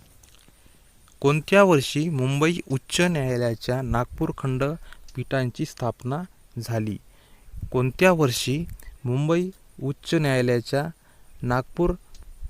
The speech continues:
खंडपीठाची स्थापना ही झाली आहे? तर या ठिकाणाचं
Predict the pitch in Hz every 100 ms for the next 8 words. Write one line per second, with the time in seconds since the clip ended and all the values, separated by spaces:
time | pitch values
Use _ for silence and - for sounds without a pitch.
0 | - - 143 147 180 - 131 135 123 147
1 | - 120 - 131 123 165 196 - - 120
2 | 117 117 156 - 113 101 98 - - -
3 | 139 131 - 143 151 160 -